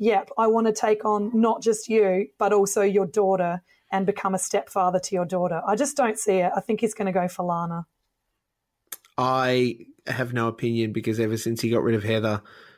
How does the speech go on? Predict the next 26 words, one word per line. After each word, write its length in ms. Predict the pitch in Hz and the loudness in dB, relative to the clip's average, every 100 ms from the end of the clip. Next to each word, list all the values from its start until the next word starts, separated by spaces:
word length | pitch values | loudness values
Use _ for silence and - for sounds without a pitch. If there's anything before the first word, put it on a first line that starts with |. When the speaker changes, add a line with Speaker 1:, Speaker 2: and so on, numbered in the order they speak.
| _ - | _ -2
Speaker 2:
life 380 | 113 113 110 - | 0 0 0 0
just 160 | 226 | 2
Speaker 1:
Oh, 220 | 247 269 285 | 4 4 4
Speaker 2:
isn't 100 | 285 | 2
Speaker 1:
you, 60 | |
Speaker 2:
worth 140 | 277 262 | 2 2
Speaker 1:
you're 180 | 240 | 2
Team 260 | 226 220 214 | 2 2 2
Speaker 2:
bacheloring. 40 | 202 | 2
Speaker 1:
Heather? 400 | 202 202 247 - _ _ _ _ _ _ - - - _ | 2 2 2 -2 _ _ _ _ _ _ -20 -20 -20 _
Speaker 2:
Very, 520 | 120 117 123 120 110 | -6 0 2 4 2
very 280 | 107 110 104 | 4 2 2
hard. 420 | 95 101 92 92 - _ _ _ _ _ _ _ _ _ _ _ | 0 -2 -4 -8 -14 _ _ _ _ _ _ _ _ _ _ _
Speaker 1:
Oh, 600 | 247 254 262 254 247 240 | 0 2 4 4 4 4
no. 340 | 240 247 247 247 | 2 2 4 4
Well, 140 | 294 | 2
don't 280 | 359 453 466 | 2 0 2
you 60 | 392 | 0
think 160 | 392 | 2
that 140 | 285 247 | 2 2
Lana 420 | 220 220 233 226 | 2 2 2 0
is 140 | 214 | 0
just, 220 | - 233 | -2 -2
like, 160 | 226 208 | -2 -2
a 60 | 208 | -4
complete 760 | 214 202 - 208 202 - - | -6 -6 -2 0 0 -4 -18